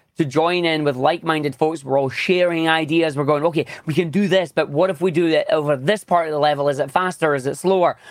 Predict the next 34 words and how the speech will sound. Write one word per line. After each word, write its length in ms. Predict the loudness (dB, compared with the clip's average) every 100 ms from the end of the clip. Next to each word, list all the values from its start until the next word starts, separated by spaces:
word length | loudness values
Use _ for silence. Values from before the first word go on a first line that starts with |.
| -4
What 140 | -2 2
about 260 | 0 0
this 260 | -2 -2 -6
trick? 400 | -2 2 0 0
Somebody 300 | -2 0 0
discovered 380 | -2 -2 -2 0
a 80 | 0
trick 240 | 0 -2
in 80 | 0
level 280 | 0 0 -2
seven. 340 | -2 0 0
Let's 180 | -2 -2
see 160 | -2 0
if 120 | 0
it 120 | -2 0
works 260 | -2 -2
in 100 | 0
level 260 | 0 0 -4
two." 440 | -4 0 0 0 -4 -12 -20 -20 -6
And 200 | -4 0
we 120 | -2
did 200 | 0 -2
that 280 | 2 0 0
for 200 | -2 -2 -2
months 420 | -4 -6 -6 -4
upon 300 | 0 0 0
months 240 | -4 -4
upon 260 | -4 -2 -2
months. 240 | -2 -2 -8 -4
And 200 | -2 0
it 120 | 0
was 160 | 0 -2
great 300 | 0 0 0
fun. 420 | -2 -2 -4 -12